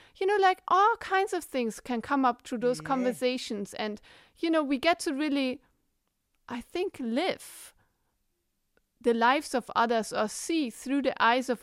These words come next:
Speaker 1: others and learn so many lessons by doing this.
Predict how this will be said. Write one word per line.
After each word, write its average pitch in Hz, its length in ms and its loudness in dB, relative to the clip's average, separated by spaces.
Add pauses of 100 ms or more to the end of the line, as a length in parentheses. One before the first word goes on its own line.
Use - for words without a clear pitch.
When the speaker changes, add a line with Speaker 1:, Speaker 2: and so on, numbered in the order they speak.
Speaker 1:
others 254 520 -2
and 226 240 -4
learn 269 200 0
so 277 240 -2
many 302 240 2
lessons 226 600 -4
by 202 420 -4
doing 269 380 0
this. - 400 -12